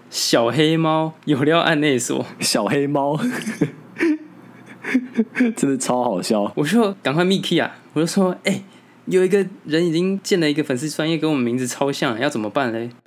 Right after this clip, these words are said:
Speaker 2: 哎，重点是这个小黑猫有料案内所啊，重点是这个黑猫也是我们系学会的一部分，你知道吗？
Speaker 1: 我知道。
Speaker 2: 这个黑猫是系学会的会议室，就是在一个地下室仓库的地方，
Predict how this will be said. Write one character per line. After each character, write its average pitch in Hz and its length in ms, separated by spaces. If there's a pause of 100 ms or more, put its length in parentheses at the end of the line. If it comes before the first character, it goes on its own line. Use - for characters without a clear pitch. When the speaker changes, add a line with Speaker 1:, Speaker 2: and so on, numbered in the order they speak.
Speaker 2:
哎， 147 160
重 156 220
点 104 120
是 113 320 (220)
这 254 100
个 190 80
小 98 300
黑 139 220
猫 151 180
有 107 160
料 123 160
案 120 140
内 107 120
所 82 220
啊， 78 100 (240)
重 254 120
点 190 80
是 202 100
这 220 80
个 196 80
黑 190 300
猫 185 200
也 123 60
是 160 80
我 147 40
们 113 60
系 135 140
学 120 100
会 120 80
的 110 60
一 101 60
部 107 160
分， 110 120
你 90 60
知 87 80
道 87 100
吗？ 82 160 (240)
Speaker 1:
我 123 140
知 117 100
道。 113 220 (560)
Speaker 2:
这 240 140
个 202 60
黑 196 200
猫 196 180
是 196 200
系 185 180
学 143 140
会 160 120
的 123 220 (800)
会 180 260
议 170 180
室， 113 320
就 127 120
是 135 80
在 131 180
一 - 20
个 107 80
地 143 140
下 127 160
室 123 140
仓 117 320
库 117 160
的 95 40
地 98 160
方， 85 240